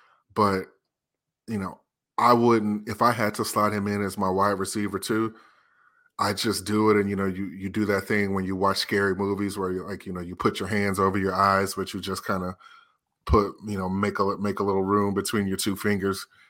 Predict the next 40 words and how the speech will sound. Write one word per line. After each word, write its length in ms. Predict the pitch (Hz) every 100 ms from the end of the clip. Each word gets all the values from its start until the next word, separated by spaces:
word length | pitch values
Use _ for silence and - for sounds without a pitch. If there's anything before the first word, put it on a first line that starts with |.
| _
as 120 | 87
if 100 | 101
that's 160 | 104 95
gonna 120 | 98
keep 220 | 92 98
the 60 | 101
monsters 420 | 92 95 95 95
away 220 | 95 92
or 120 | 92 87
whatever. 340 | 92 92 95
But, 260 | 87 92 92
um, 400 | 98 95 90 95 _ _ _ _ _ -
but 80 |
yeah, 280 | 104 101 92 87
that's, 280 | 104 107 -
that's 220 | 104 104
kind 220 | - 104
of 80 | 95
the 120 | 95
attitude 600 | 101 101 98 - 92 87 - _ _ _
I 80 | 90
would 140 | 95 92
have 280 | 98 95
towards, 640 | - - 90 90 85 85 - _ _ _ _
towards 340 | 104 95 90
starting 360 | - 98 92 85
him. 160 | 85
He, 120 | 92 -
he's, 400 | - 98 95 - - _ _ _
he's 260 | 104 104
a 60 | 98
wide 180 | 95 92
receiver 460 | 92 - 95 87 -
three 300 | 95 92 87 - _ _
flex 480 | - 104 90 - - _
play 260 | - 95 87
for 180 | - 90
me 300 | 92 92 87 85
this 260 | 101 92 -
week. 320 | 92 87 -